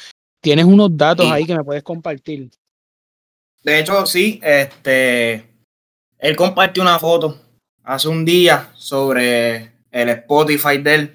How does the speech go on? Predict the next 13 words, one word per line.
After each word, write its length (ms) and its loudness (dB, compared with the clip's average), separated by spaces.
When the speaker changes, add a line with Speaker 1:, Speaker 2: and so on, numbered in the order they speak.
Speaker 2:
Y 640 2
este 360 -2
año 340 2
veinte 340 -2
veinte 600 -4
contó 840 0
con 400 -2
dos 300 0
punto 260 -4
cuatro 360 0
billones 840 -2
de 60 -6
streaming 560 -4